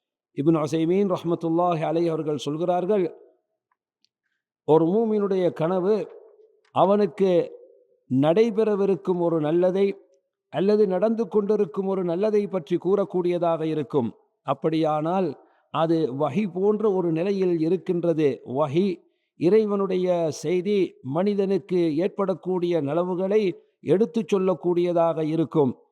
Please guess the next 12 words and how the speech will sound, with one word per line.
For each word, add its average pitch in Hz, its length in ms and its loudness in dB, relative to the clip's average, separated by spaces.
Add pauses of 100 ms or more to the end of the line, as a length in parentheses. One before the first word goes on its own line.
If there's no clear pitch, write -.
(340)
ஆனாலும் 170 720 2 (320)
நுபுவத்தை 180 640 0
போன்று 185 420 -2 (420)
எல்லா 175 480 0
வகையிலும் 185 680 -4
ஒத்ததாக 180 600 -2
அது 160 200 -2
இருக்க 160 300 -2
மாட்டாது. 175 800 -2
பல்வேறு 170 600 0
விடயங்களில் 170 640 -2
கனவு 165 540 0